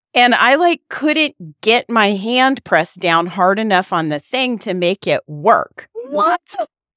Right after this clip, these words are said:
Speaker 1: It was, it was a struggle. The, the poor man at the T S A pre-screening thing was like, "You have to press harder on your pinky."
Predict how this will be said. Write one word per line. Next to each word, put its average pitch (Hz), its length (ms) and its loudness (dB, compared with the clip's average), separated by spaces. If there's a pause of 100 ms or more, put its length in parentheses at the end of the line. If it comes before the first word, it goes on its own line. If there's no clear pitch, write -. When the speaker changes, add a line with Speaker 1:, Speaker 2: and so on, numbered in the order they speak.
Speaker 1:
It 554 140 4
was, 523 480 0
it 370 140 2
was 453 220 2
a 466 100 4
struggle. 339 1000 2
The, 254 300 4
the 254 120 2
poor 320 280 4
man 285 320 4
at 247 160 0
the 196 100 -4
T 220 240 -2
S 220 200 2
A 190 160 2
pre-screening 196 880 -4
thing 214 380 2
was 180 240 -2
like, 170 340 2 (280)
"You 170 160 -4
have 190 300 2
to 214 100 -2
press 202 300 2
harder 190 460 4
on 180 220 2
your 180 180 4
pinky." 185 600 -2